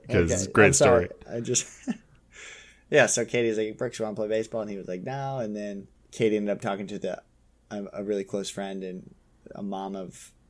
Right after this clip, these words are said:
Speaker 2: two kids who are on the team, and their dad is my good buddy, and he's coaching. And so the other mom was like, "Hey, like, Brooks should play, and Freddie can help coach." And so Katie just signed us up. So Brooks doesn't really, he's just, he's doing his own thing the whole time.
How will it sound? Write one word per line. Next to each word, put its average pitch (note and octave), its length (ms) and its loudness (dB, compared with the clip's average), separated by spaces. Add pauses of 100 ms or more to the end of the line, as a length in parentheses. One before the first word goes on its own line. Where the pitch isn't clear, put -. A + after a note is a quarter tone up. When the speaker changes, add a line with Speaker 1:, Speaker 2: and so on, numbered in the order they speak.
(200)
Speaker 2:
two C3+ 200 0
kids B2+ 260 0
who A2+ 60 2
are G#2+ 40 2
on G2+ 100 0
the F#2+ 80 -10
team, G#2+ 360 -6
and F2 240 -10
their G#2 180 -2
dad G2 340 -4
is F2+ 280 -8
my G2 120 -8
good F2+ 180 -10
buddy, F2+ 320 -6
and E2 120 -12
he's A#2 320 -4
coaching. F#2+ 520 -4
And F#2 100 -14
so - 380 -12 (920)
the F#2+ 300 -6
other G2 160 -8
mom F#2+ 240 -12
was F2 160 -16
like, E2+ 140 -10
"Hey, C3+ 460 -6 (120)
like, G#2+ 160 -14 (340)
Brooks C#3 200 -6
should - 140 -4
play, D3 220 -4
and F#2 120 -8
Freddie A2+ 180 -4
can A#2+ 100 -8
help A#2+ 160 -8
coach." - 360 -10
And E2+ 100 -12
so F#2 200 -6
Katie F#2 340 -8
just G#2 200 -4
signed G#2 240 -6
us G#2 120 -6
up. D3 220 -8 (340)
So - 260 0
Brooks B2+ 320 0
doesn't A#2+ 580 2
really, G#2 840 -2
he's A2+ 400 -4
just, C3+ 260 0
he's A#2 240 -2 (240)
doing C3 200 4
his G2+ 120 -2
own G2 160 -4
thing F2+ 240 -6
the E2 60 -14
whole F2+ 160 -6
time. F2 400 -12